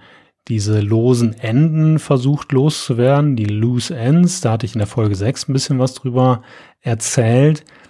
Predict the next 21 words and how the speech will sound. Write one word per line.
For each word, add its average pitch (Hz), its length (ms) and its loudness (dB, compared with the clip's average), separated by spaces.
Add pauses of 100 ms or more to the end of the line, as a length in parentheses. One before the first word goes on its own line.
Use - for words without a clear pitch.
(120)
Das - 200 -4
heißt 110 400 0
zum 135 160 0
Beispiel, 120 520 0
dass 117 220 -2
man 117 380 2 (300)
für - 240 0
den 113 140 2
nächsten 117 420 0
Tag 113 520 -4
die 101 420 -4
Aufgabenplanung 143 1040 0
macht, 139 240 -2
sich 113 160 -2
überlegt, 110 400 -2
was 104 120 -4
ist 104 160 -6
wichtig 117 440 0
und 104 100 -4
was 98 220 -4
nicht. 180 320 0